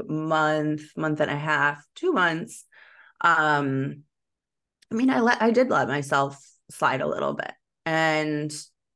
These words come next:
there's, you know, those times where I'm just like, "Shit," you know, like,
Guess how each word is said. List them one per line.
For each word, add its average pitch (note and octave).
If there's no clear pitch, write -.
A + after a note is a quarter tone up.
there's, D#3
you E3+
know, D3+
those D3+
times D#3
where D3
I'm D3
just D3
like, D#3
"Shit," -
you E3
know, D#3
like, F#3+